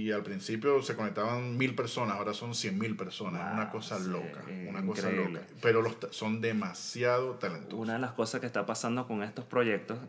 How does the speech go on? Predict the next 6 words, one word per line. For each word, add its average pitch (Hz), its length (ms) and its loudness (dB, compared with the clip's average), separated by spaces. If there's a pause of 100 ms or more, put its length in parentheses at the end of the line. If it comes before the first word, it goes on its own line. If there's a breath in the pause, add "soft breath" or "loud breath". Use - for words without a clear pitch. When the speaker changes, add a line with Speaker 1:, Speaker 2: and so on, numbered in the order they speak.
Speaker 2:
es - 220 -2
que 98 520 0 (260 loud breath)
mucha 107 280 0
gente 117 520 -2
es, - 260 -10
está, 95 640 2